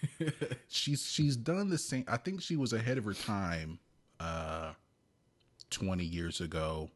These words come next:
Speaker 2: by having rappers on her songs, like,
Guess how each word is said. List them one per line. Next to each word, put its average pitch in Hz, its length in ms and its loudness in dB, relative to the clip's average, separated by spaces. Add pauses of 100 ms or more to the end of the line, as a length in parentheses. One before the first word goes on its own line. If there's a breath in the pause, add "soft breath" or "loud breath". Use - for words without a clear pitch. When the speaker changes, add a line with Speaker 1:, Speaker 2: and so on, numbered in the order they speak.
(180)
Speaker 2:
by 87 380 2 (440 soft breath)
having 104 600 0
rappers 85 800 0 (600 soft breath)
on 85 180 -2
her 82 200 -2
songs, - 840 -4
like, 76 180 -2